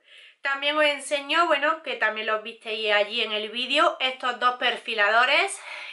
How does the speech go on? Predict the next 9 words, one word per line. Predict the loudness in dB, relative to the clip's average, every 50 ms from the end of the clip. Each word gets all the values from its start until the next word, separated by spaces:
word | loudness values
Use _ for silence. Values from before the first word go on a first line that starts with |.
| -12 _
y | -2 -2 0 -2 -4 -6
la | -12 -10 -2 0 2 4 4 4 4 4 4 4 2 2
máscara | 2 0 0 2 2 2 2 2
de | 2 -2
pestañas | -4 -8 -10 -4 -2 -2 -2 0 0 0 0 0 -2 -8 -16 -20 -20 -20 _ _
de | _ -2 0
la | 0 0 2
colección | 0 0 0 -2 -6 -10 -12 -8 -6 -6 -6 -6 -8 -6
Mystic, | -6 -4 -4 -6 -6 -2 -2 -2 -2 -2